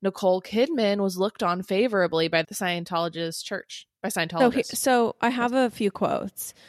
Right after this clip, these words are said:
Speaker 2: So I
Speaker 1: Okay.
Speaker 2: looked this up. So, so the central issue in Nicole Kidman and Tom Cruise's marriage was Scientology.
Speaker 1: Mm-hmm.
Speaker 2: And when they got divorced,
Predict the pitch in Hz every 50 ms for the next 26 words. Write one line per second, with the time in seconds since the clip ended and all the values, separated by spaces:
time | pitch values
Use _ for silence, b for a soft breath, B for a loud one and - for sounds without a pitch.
0 | B B - 190 226 208 202 233 226 277 285 - - 180 160 - - - - 214
1 | 196 190 185 190 B B B B B B B _ _ - - 233 214 220 - 233
2 | 254 - 294 - - 196 190 - - - 190 175 170 170 - - - - 196 190
3 | 190 196 202 - - 196 185 - 190 175 175 170 170 170 170 - - - 175 202
4 | 170 165 170 - - 170 165 160 160 165 160 165 165 - - 160 151 - - -
5 | - 175 - - 165 160 175 - - 160 156 170 202 214 - - - - - -
6 | - - - - 175 190 202 185 180 180 175 170 170 170 B B B B B B
7 | _ _ - 214 208 202 202 196 190 190 190 190 196 - - - - _ _ -
8 | 185 - - 202 202 208 214 226 226 220 240 247 262 - 294 240 208 196 190 180
9 | 170 - - 196 254 269 - - - - -